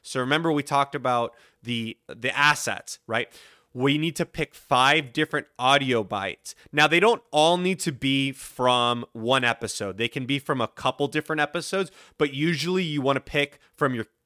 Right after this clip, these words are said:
most primary keystone episodes. So you're gonna have five assets that you're going to test, and you're gonna populate that into each of those campaigns. And so that's how you set up the campaign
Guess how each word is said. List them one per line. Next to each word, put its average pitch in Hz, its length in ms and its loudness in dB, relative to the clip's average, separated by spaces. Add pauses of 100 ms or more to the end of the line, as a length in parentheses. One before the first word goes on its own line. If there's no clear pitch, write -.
(100)
most 127 400 -2
primary 139 540 2
keystone 120 600 -6
episodes. 90 680 -8 (320)
So - 380 2 (500)
you're 143 180 2
gonna 165 160 0
have 160 160 0
five 160 380 4
assets 151 560 2
that 123 180 -6
you're 127 240 -4
going 127 280 -2
to - 120 -18
test, - 500 -10
and 120 160 -6
you're 127 160 -2
gonna 131 200 -2 (560)
populate 165 600 0
that 120 280 0
into 139 300 -8
each 143 260 -10
of 117 140 -2
those 120 240 -2
campaigns. - 880 -8 (800)
And 151 120 0
so 151 140 0
that's 156 300 2
how 151 240 2
you 135 160 -6
set 123 220 0
up - 140 -6
the 110 60 -12
campaign 110 880 -8